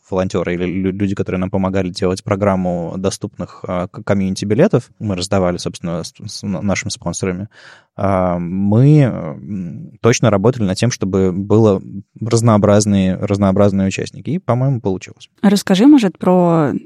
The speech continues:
Speaker 2: билеты для сообщества, как вообще это все, как появилась идея, что мы для этого сделали?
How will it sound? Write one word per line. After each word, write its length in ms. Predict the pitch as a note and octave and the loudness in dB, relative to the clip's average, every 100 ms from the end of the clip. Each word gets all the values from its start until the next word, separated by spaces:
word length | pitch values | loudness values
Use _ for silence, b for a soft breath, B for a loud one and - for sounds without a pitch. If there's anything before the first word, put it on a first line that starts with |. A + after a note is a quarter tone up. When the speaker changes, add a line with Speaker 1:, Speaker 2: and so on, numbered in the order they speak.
| - | -4
Speaker 2:
билеты 500 | F#3 F#3+ F#3+ F3 E3 | 0 2 4 2 0
для 280 | E3 F3 E3 | 0 0 0
сообщества, 680 | - E3+ G#3 - G3+ F#3 E3 | 0 -2 0 -2 -4 -4 -4
как 220 | - F#3 F3 | -2 -2 -2
вообще 320 | D#3+ - E3 | -2 -2 -2
это 120 | D#3+ | -4
все, 340 | D#3+ - D#3+ E3+ | -6 -4 -4 -6
как 200 | - F3+ | -6 -4
появилась 500 | - F#3 F#3+ F3 - | 2 4 4 2 -2
идея, 320 | F3 G3 A#3+ | 0 4 6
что 200 | F#3 - | 4 4
мы 100 | F3+ | 4
для 160 | E3+ E3 | 4 2
этого 180 | D#3+ D#3+ | 0 -2
сделали? 460 | D#3+ F#3 G#3 F#3 | -2 -2 -2 -2